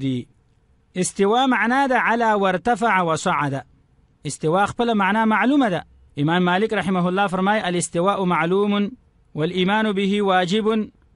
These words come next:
والکیف مجهول والسؤال عنه بدعه.» استوا د الله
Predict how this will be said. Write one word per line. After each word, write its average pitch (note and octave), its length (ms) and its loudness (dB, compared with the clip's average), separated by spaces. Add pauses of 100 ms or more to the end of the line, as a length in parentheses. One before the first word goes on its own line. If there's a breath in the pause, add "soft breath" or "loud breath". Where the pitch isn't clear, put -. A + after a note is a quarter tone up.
(420)
والکیف F#3+ 520 0
مجهول A3 800 0 (400)
والسؤال E3+ 560 -2
عنه D#3 320 0
بدعه.» C#3 480 -4 (280)
استوا F#3 600 0
د A#3 60 0
الله A3 520 0